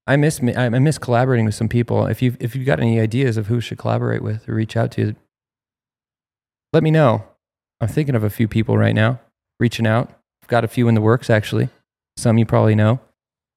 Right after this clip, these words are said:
We'll see if they can happen. All right, I wanna switch gears. Let's go to, um, my design secrets. No, this is kind of a joke, but I used to go to sleep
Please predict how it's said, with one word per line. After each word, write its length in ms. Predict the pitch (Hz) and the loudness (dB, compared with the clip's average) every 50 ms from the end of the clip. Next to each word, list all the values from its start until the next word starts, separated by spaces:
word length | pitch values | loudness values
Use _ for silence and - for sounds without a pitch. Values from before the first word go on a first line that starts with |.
| _ _ _ _ _ _ - | _ _ _ _ _ _ -8
We'll 100 | 113 110 | -8 -6
see 180 | - - 110 | -4 -2 -2
if 120 | 107 101 - | -2 -2 -2
they 140 | 110 107 | -2 -2
can 240 | - - 110 101 92 - - _ _ _ _ _ _ _ _ _ | 0 0 0 0 -2 -4 -10 _ _ _ _ _ _ _ _ _
happen. 380 | - 123 117 113 - 147 156 147 - _ _ _ _ _ _ _ _ _ _ _ _ _ _ _ _ _ _ _ - - - - - - | -2 -2 -2 -2 -2 -4 -4 -6 -8 _ _ _ _ _ _ _ _ _ _ _ _ _ _ _ _ _ _ _ -20 -20 -20 -20 -8 -2
All 100 | - 131 | 2 4
right, 100 | 131 123 | 4 4
I 40 | 123 | 4
wanna 360 | 123 127 123 117 104 - - - _ _ _ _ _ - | 4 4 4 4 4 2 -2 -8 _ _ _ _ _ -10
switch 260 | - - 143 117 - | -4 -2 -2 -2 0
gears. 260 | - 131 127 117 - 123 | 0 0 0 0 0 -2
Let's 120 | 117 - | -4 0
go 140 | - 165 151 | 2 0 2
to, 240 | - - 160 147 139 | 2 0 0 2 2
um, 380 | 120 113 107 107 104 101 107 - _ _ _ _ _ _ _ _ _ _ _ _ _ _ _ _ _ _ _ _ - | 4 2 2 0 -2 -6 -10 -14 _ _ _ _ _ _ _ _ _ _ _ _ _ _ _ _ _ _ _ _ -4
my 100 | - 110 | -4 -2
design 460 | 101 104 98 95 104 101 104 107 107 | -2 -2 -4 -4 -2 -2 -2 -2 -2
secrets. 760 | - - - - 107 104 - - - - - - - - - - _ _ _ _ _ _ _ _ _ _ _ _ _ _ _ _ _ _ _ _ _ - | -4 -6 -10 -8 -8 -8 -8 -10 -12 -12 -12 -14 -18 -20 -20 -20 _ _ _ _ _ _ _ _ _ _ _ _ _ _ _ _ _ _ _ _ _ 2
No, 180 | 117 120 120 117 | 4 4 4 4
this 160 | 120 - - | 2 0 -2
is 140 | 143 120 - | -6 -6 -2
kind 200 | - 135 135 127 | -2 0 0 0
of 60 | 110 | 0
a 60 | 101 | -2
joke, 360 | 92 107 107 104 101 - - | 0 2 0 0 0 -2 0
but 260 | 120 117 113 - - - _ _ _ _ _ _ _ - - | 0 0 0 0 -4 -20 _ _ _ _ _ _ _ -4 0
I 40 | 120 | 0
used 160 | 131 139 - - | 0 0 0 -2
to 60 | 190 | -2
go 80 | 170 156 | -2 -2
to 80 | 123 | -2
sleep 400 | - - - 120 120 117 107 - | -4 -4 -2 0 0 0 0 -2